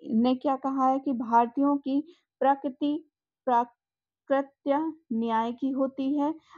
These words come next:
अपने गुणों के कारण वे इतने प्रसिद्ध हैं कि सभी भागों से लोगों,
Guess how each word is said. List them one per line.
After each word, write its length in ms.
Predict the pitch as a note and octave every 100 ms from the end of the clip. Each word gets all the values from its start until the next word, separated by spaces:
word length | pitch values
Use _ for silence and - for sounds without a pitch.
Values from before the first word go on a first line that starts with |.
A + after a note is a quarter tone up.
| -
अपने 360 | C4 B3+ C#4 C#4
गुणों 320 | B3+ C4 C4
के 160 | C4
कारण 440 | B3+ A3+ A3+ B3 B3+
वे 100 | B3
इतने 460 | - B3+ - C#4
प्रसिद्ध 480 | D#4+ D4 C#4 C#4+ A#3+
हैं 320 | C4 C4 A#3
कि 180 | A3+ B3+
सभी 680 | B3+ - C4+ C#4 C#4 B3+ B3 _ _ _ G#3+
भागों 500 | A3 A3+ A3 A#3 C4+
से 240 | C4+ B3
लोगों, 580 | A3+ G#3+ A3 A#3 C4+ D4+